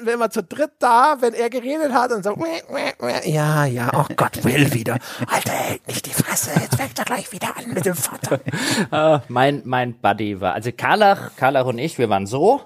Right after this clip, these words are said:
Speaker 2: ja, aber so richtig so war ich mit dem Astarion. Das ist quasi mein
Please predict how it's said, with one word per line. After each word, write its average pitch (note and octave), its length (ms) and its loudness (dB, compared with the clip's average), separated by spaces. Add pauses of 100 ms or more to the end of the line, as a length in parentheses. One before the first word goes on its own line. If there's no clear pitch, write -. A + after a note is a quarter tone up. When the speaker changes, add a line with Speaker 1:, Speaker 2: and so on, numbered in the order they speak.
Speaker 2:
ja, D3 300 2
aber B2+ 180 0
so A#2 80 -2
richtig E3 480 2
so C#3 320 0
war A#2 180 4
ich A2 140 -2
mit G#2 80 -6
dem F#2 80 -8
Astarion. D#2+ 640 -10 (180)
Das B2 160 -4
ist C#3+ 140 -2
quasi B2+ 320 2
mein A#2 480 0